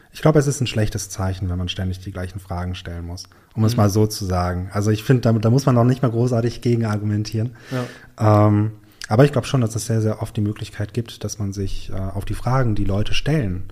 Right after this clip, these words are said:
Speaker 1: durchaus verlassen kann, um eben die richtigen Prioritäten zu setzen, ne? Von daher würde ich, äh, vielleicht in, in, in diesem Bereich grundsätzlich überlegen, inwieweit,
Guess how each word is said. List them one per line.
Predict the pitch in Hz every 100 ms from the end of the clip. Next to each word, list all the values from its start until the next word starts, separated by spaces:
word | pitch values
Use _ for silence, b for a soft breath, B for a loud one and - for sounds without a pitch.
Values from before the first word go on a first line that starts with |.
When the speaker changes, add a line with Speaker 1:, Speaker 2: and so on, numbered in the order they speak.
| B -
Speaker 1:
durchaus | 104 98
verlassen | - 95 95 98
kann, | - 90 90 107
um | 95
eben | 95 92
die | 92
richtigen | 92 92 95
Prioritäten | - 95 92 90 95 90 92
zu | 90
setzen, | 90 90 - 92
ne? | 104 113
Von | 101
daher | 98 104 107 B B B B
würde | 117 110
ich, | 110 -
äh, | 107 107
vielleicht | 110 107 113
in, | 107 107 110
in, | 104 101
in | - 104
diesem | 113 110
Bereich | 107 98 104 -
grundsätzlich | - 107 104 101 104 98 - - b b b b
überlegen, | 110 104 107 110 107
inwieweit, | 113 98 107 107 101 101 -